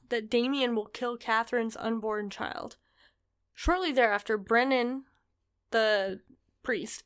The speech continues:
dies, and Catherine miscarries when Damien pushes her off of a balcony.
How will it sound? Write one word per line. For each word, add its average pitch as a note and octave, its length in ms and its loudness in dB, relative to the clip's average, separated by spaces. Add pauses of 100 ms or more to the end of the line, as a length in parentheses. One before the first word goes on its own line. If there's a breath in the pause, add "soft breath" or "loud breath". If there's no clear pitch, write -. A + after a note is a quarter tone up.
dies, G3 640 2 (640 soft breath)
and G#3 360 -4
Catherine A#3 480 0
miscarries G#3 680 -2
when G#3+ 140 -2
Damien G#3+ 380 -2
pushes B3 360 -2
her A#3+ 160 -2
off G#3+ 180 -2
of G#3 140 -6
a G3+ 60 -6
balcony. F#3 580 -2